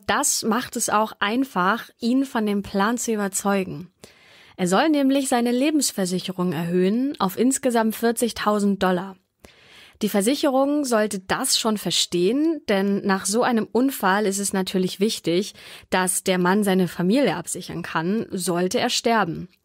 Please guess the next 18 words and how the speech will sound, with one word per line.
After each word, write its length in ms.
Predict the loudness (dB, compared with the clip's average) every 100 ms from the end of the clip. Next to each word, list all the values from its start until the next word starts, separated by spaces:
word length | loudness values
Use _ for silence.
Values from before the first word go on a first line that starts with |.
| -20 -20 -20 -20 -20 -20 -6
Die 100 | -2
Idee 180 | 2 2
ist 100 | 4
jetzt 200 | 2 0
folgende. 640 | 2 2 2 0 -4 -8 -14 _ _ -20 -20 -20 -16 -4
Es 180 | -2 2
soll 240 | 2 4
so 120 | 2
aussehen, 760 | 2 2 2 0 0 0 -2 -2
als 240 | -2 0 0
ob 180 | -4 0
der 160 | 2
Mann 460 | 4 4 2 2 0
seine 260 | 0 -2
Frau 560 | -4 -8 -4 0 2 2
und 380 | 2 0 0 -4
Kinder 400 | 0 2 2 2
umbringt 720 | 0 0 0 0 0 0 -6